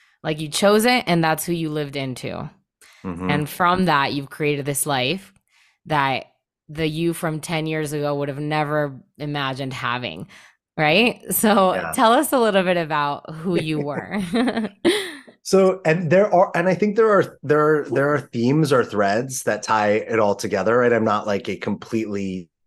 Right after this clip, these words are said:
Speaker 2: different human being than I was, but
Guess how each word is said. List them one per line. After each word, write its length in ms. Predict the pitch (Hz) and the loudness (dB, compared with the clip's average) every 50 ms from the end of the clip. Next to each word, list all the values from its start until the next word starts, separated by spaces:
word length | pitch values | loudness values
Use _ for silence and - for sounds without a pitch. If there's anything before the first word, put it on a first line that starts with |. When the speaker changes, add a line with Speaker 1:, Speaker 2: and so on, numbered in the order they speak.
| - 90 - _ _ | -20 -20 -20 _ _
Speaker 2:
different 380 | - - - 101 95 95 - - | -14 -6 -4 -2 -2 -2 -6 -10
human 380 | _ - - 107 98 98 95 90 | _ -10 -6 -4 -2 -2 -2 -2
being 300 | 95 92 90 95 107 107 | -4 -4 -4 -2 -2 0
than 120 | 98 104 | 0 0
I 140 | 95 92 90 | 0 0 0
was, 480 | 87 85 90 90 101 123 135 131 - _ _ _ - - - _ _ - | 0 -2 -2 -2 -2 -2 -4 -6 -10 _ _ _ -20 -20 -20 _ _ -18
but 720 | - 104 - - 120 113 110 107 104 101 - - - - | -16 -12 -4 0 2 4 4 4 2 0 -4 -10 -12 -10